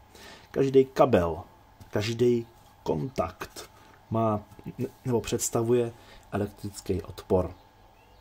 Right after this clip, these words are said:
Jediná věc, která ho nemá, jsou takzvaný supravodiče, a to jsou věci, které běžně nekoupíte v obchodě, A například já, když se tady zrovna po pokoji podívám, nebo když, když půjdu do peňáče, tak, tak,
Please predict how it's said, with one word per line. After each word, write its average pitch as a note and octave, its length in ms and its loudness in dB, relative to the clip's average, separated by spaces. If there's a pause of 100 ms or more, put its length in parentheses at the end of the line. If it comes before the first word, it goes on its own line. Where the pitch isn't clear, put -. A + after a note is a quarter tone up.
(340)
Jediná G#2 520 -2
věc, F#2 280 -2
která G2+ 300 -2
ho F#2 140 -2
nemá, G2+ 380 0
jsou A#2 160 -2
takzvaný A2 420 -2
supravodiče, F#2+ 920 -4 (540)
a F#2+ 100 -6
to G2+ 100 -4
jsou A2+ 240 0
věci, G#2 440 2
které G#2+ 440 0
běžně A2 360 0
nekoupíte G#2 540 -2
v - 80 -2
obchodě, A#2 560 2 (480)
A - 60 -4
například G#2+ 520 -2
já, G#2 80 4
když G#2 120 4
se A2+ 80 -2
tady G#2+ 220 2
zrovna A2 240 -2
po G#2+ 120 -2
pokoji A#2 360 2
podívám, G#2+ 680 -2 (140)
nebo A2 200 0
když, G#2 260 -6 (420)
když G#2+ 140 -8
půjdu B2 180 0
do A#2 100 0
peňáče, G#2+ 520 0
tak, A#2 200 -2
tak, A#2 140 -4